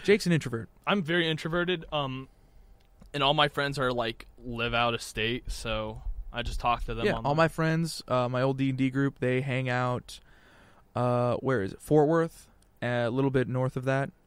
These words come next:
Speaker 1: Yeah, we just saw a gang of rogue teenagers. I'm
Speaker 2: Yeah.
Speaker 1: scared to go outside now. They
Speaker 2: Yeah.
Speaker 1: ran by the window.
Speaker 2: Yeah.
Speaker 1: We're not safe.
Speaker 2: We're never safe.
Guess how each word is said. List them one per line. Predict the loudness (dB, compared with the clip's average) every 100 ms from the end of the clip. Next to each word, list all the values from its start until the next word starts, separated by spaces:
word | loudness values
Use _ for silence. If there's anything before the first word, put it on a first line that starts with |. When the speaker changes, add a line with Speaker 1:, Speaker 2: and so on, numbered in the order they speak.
| -8
Speaker 1:
Yeah, | 0 2
we | 2
just | -2 -2
saw | 0 0 0
a | -2
gang | -2 -2
of | -4
rogue | 0 0 -2 -8 -14
teenagers. | -8 -6 -4 -6 -8 -12 _ _ _ _ _ _ _ -8
I'm | -6
Speaker 2:
Yeah. | -4
Speaker 1:
scared | -4 -2
to |
go | -2
outside | -4 -4 -6
now. | -4 -6 -8 -16 -20 -20 -20 _ -20 -20 -20 _ -4
They | 0
Speaker 2:
Yeah. | 0
Speaker 1:
ran | 0
by | 0 0
the |
window. | 4 4 4 0 -2 -12 -12
Speaker 2:
Yeah. | -10 -8 -6
Speaker 1:
We're | -6
not | -6
safe. | -10 -10 -12 -14 -20 -20 -20 -20 -18 -6
Speaker 2:
We're | 4
never | 6 8 6
safe. | 4 0 -2